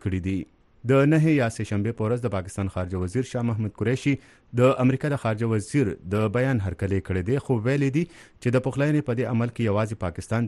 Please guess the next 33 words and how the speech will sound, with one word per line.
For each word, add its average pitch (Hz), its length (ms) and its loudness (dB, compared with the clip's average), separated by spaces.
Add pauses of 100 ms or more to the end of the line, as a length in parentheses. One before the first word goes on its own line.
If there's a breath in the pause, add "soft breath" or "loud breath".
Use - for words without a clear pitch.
ذمهوار 98 400 -2 (220)
نه 101 260 2
دی. 92 140 0 (500 soft breath)
قریشي 151 300 2
ویلي 160 260 0
چې 131 160 -4
پاکستان 110 480 -2
ضمانتي 95 500 -2 (140)
نه 98 300 0
دی، 95 180 0
بلکې 139 300 -4
یو 113 160 0
سهولتکار 92 640 -4
دی. 95 100 0 (420)
د 87 140 -4
دې 104 160 2
ټوله 127 180 2 (100)
ذمهواري 101 360 0 (360 loud breath)
یوازې 123 360 0
په 95 120 -8
پاکستان 107 500 0
نه 117 120 0
دی 92 160 -4
اچول 92 380 -6
پکار، 92 260 -4 (220)
ځکه 131 260 -2
چې 135 80 2 (460 loud breath)
دا 123 80 4 (160)
د 98 120 0 (120)
ټولو 127 340 2
شریکه 98 380 -2
ذمهواري 90 420 -2
ده. 92 80 -2